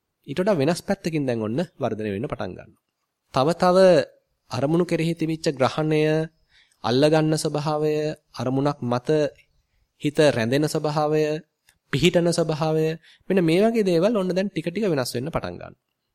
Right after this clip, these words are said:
උදාහරණයක් වශයෙන් කිව්වොත් අපි හිතමු දැන් සක්මන් භාවනාවේ යෙදෙනකොට අපි තුමු කෙනෙක්ට මුලදී හොඳට මේ අරමුණේ බැසගෙන අරමුණේ හොඳට විස්තර බලමින් තමයි මේ සතිය දියුණු කරන්නේ. ඊළඟට අරමුණේ ඇතිවීම නැතිවීම ස්වභාවය බලමින් ඔන්න එයා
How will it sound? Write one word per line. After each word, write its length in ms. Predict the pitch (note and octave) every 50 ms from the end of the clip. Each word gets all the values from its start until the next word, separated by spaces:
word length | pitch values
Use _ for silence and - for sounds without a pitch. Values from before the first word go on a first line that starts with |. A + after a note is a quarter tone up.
| _ _ _ _ -
උදාහරණයක් 460 | C#3 C3+ C3+ C#3 C3 C3 C3 C3+ C3
වශයෙන් 280 | - C3 - C#3+ C3+ C3+
කිව්වොත් 380 | - - C#3 C3+ C3+ E3+ G#3 - _ _ _ _
අපි 200 | - - B2+ -
හිතමු 240 | C#3+ B2+ C#3+ C#3 C#3
දැන් 200 | C#3 C#3 C3+ C3+ C3+
සක්මන් 400 | B2+ - - B2 - - C#3 C#3 C3+
භාවනාවේ 600 | B2+ B2 C3 B2+ B2+ C3 B2+ B2+ C3 B2+ B2+ A#2
යෙදෙනකොට 460 | A2 G#2 A#2 B2 C#3+ - D3+ - - E2+ - - _ _ _ _ _ - - - - _
අපි 160 | - D3+ C#3+ -
තුමු 160 | - F3 E3+
කෙනෙක්ට 480 | - - D#3 D#3 D#3 D#3 D#3+ _ - F3 E3+ E3 D#3
මුලදී 480 | C#3+ C3 B2+ C3+ D3 D3+ E3+ A3 A#3+ A3
හොඳට 380 | D#3+ C#3+ C#3+ C#3 D3+ D#3 D3+ D#3+
මේ 180 | D#3+ D#3+ D#3+ D3+
අරමුණේ 520 | A#2 B2 C3 C3 C3+ C#3 C#3 C#3 C#3+ C#3 C#3 B2+
බැසගෙන 500 | A2 A#2 G#2 - D3 C#3+ A#2+ G#2 E2+ E2 F2+ - - _ _ _ _ _ _ _ -
අරමුණේ 360 | - C#3 C#3+ C#3+ C#3+ C#3+ C#3
හොඳට 320 | B2+ C3 A#2+ C3 C3+ C3 C3+
විස්තර 340 | B2+ A#2+ - - - B2 B2+
බලමින් 480 | A#2 A#2+ A#2 C3+ D3 D3 A#2+ F#2+ F#2 B2 E3+ F#3 - _
තමයි 300 | _ - F3+ G3 G3 F#3+
මේ 180 | F3+ E3 E3 D#3
සතිය 260 | - C3+ - C#3+ D3
දියුණු 260 | D3 B2 A2 A2+ B2
කරන්නේ. 360 | - A#2+ F2+ E2 - - - _ _ _ _ _ _ -
ඊළඟට 320 | - E3 E3 E3+ E3+ D#3+ -
අරමුණේ 400 | C3 C3+ D3 D3+ D#3+ D#3+ E3 E3
ඇතිවීම 400 | D3 C3+ - D3 D3 D#3 D#3+ D#3
නැතිවීම 300 | D3+ D3 - D#3 D3+ D3+
ස්වභාවය 360 | - D#3 D3 D3 D3+ D3+ D3+
බලමින් 440 | C#3+ C3 A#2+ C3 C#3 F#3 A#3 A#3 G#3+
ඔන්න 160 | F3+ E3+ E3+
එයා 460 | E3+ E3+ D3+ - - D3 D3+ D3+ D3+